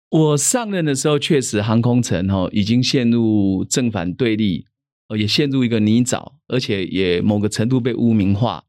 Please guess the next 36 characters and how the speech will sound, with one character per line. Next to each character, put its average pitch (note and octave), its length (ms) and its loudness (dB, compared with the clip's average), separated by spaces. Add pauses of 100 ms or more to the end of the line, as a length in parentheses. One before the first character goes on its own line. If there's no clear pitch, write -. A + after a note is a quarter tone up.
哦， A2 80 -12
大 C3 160 -4
家 B2+ 140 -2
说 A#2+ 260 0
炒 F2+ 240 -6
地 A#2+ 220 0
皮、 G#2 180 -4
黑 A2 140 0
箱 A2+ 260 -4
作 A2 260 0
业 G2+ 160 2
等 C#3 260 -4
等， A2+ 140 -6
这 F3 120 0
都 G#3 100 2
事 G3 180 0
实。 F#2+ 360 -2 (500)
在 F#3 160 0
我 G#2+ 180 -2
上 C3+ 220 0
任 A#2+ 160 2
之 A#2 160 -2
前， D2+ 320 -4 (440)
那 G#3+ 100 0
我 E3 80 0
上 G3+ 200 -2
任 F3+ 120 0
以 A#2+ 100 2
后， C3+ 300 0
我 B2+ 120 0
想 A2+ 160 -2
要 B2+ 120 2
解 G2+ 240 -2
开 B2 180 -2
这 A#2+ 140 -4
个 G2+ 320 0